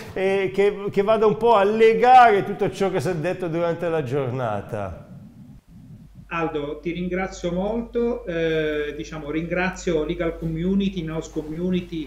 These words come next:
Speaker 2: Finance Community e Food Community per l'organizzazione di questo, di questo evento.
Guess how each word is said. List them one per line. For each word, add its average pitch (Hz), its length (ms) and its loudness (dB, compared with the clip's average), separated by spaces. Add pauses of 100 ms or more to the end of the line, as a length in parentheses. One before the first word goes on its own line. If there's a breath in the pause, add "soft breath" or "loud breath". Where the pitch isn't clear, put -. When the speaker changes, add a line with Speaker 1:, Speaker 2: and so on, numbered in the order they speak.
Speaker 2:
Finance 175 400 -8
Community 170 680 -4
e 147 60 -4
Food 175 200 -8 (200)
Community 156 440 -10
per 135 480 -8
l'organizzazione 139 800 -14
di 127 100 -12
questo, - 300 -10
di - 160 -12
questo - 300 -8
evento. 190 580 -6